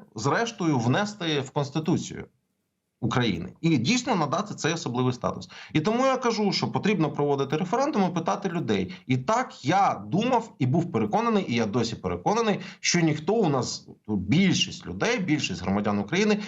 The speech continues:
ніколи не проголосувала би за якийсь там особливий статус. Якщо ви хочете знати мою думку, то я також проти автономії Криму, наприклад. Яка може бути автономія в унітарно-, в, в, в унітарній державі, я не розумію. Це якась серйозна прогалина в законодавстві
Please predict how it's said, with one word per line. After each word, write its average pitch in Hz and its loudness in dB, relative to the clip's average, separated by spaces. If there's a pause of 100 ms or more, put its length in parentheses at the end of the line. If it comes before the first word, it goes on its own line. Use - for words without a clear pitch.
(140)
ніколи 240 2
не 208 2
проголосувала 135 2
би 135 -2
за 101 0
якийсь 98 -2
там 117 -2
особливий 120 -2
статус. 104 -4 (200)
Якщо 160 2
ви 254 2
хочете 247 0
знати 226 2
мою 208 4
думку, 254 2
то 190 -2
я 196 2
також 220 0
проти 202 0
автономії 147 0
Криму, 120 0
наприклад. 90 -6 (580)
Яка 208 2
може 131 -2
бути 123 -4
автономія 214 0
в 147 -4
унітарно-, 151 0
в, 123 -4
в, 135 2
в 139 0
унітарній 147 0
державі, 165 0
я 175 0
не 175 0
розумію. 98 -6 (240)
Це - -4
якась 180 -2
серйозна 175 0
прогалина 135 0
в 113 -4
законодавстві 104 -4